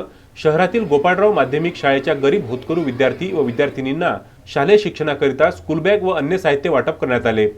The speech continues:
या कार्यक्रमाच्या अध्यक्षस्थानी गोपाळराव वानखडे, विद्यालयाचे अध्यक्ष कांचनराव वानखडे प्रामुख्याने उपस्थित होते. यावेळी मंचकावर लीलारामजी अंगणानी, मोर्शी तालुका पॉवर ऑफ मीडियाचे तालुका अध्यक्ष पत्रकार संजय गारपवार, पत्रकार अजय पाटील,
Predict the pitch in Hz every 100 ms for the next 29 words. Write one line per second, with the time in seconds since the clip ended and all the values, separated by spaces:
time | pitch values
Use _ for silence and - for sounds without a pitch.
0 | - 131 123 120 120 135 131 123 123 117
1 | 117 131 - 127 165 208 - - - 127
2 | 139 175 190 160 127 123 165 202 143 135
3 | 170 175 185 151 165 - 190 - - 135
4 | 175 180 165 131 131 135 156 - 131 131
5 | - 165 185 139 135 151 135 123 113 117
6 | 107 - - - - - 151 180 208 160
7 | - 190 190 190 - - - 139 180 170
8 | 180 156 139 135 156 185 - - 135 139
9 | - 175 123 185 - 156 170 151 160 160
10 | 160 143 151 175 165 131 127 143 196 -
11 | - 165 160 156 151 143 185 139 127 131
12 | 131 160 - - - 135 165 175 175 143
13 | 123 156 156 123 139